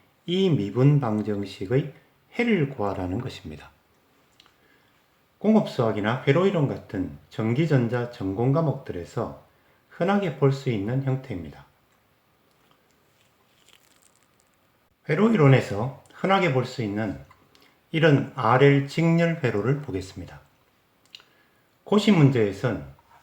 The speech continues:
이 박스를 어느 공정 시스템이라고 표현한 것입니다. 회로 법칙들을 이용해서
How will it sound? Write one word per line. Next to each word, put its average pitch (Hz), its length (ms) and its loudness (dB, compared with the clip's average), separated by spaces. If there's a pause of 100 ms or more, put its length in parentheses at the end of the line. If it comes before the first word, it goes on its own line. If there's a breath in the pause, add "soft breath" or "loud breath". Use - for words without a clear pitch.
(720 soft breath)
이 196 260 -2
박스를 104 640 -4 (600)
어느 170 420 2
공정 175 580 0
시스템이라고 113 960 -4
표현한 107 380 -2
것입니다. 90 500 -16 (1600 soft breath)
회로 190 180 6
법칙들을 143 640 0
이용해서 98 720 -4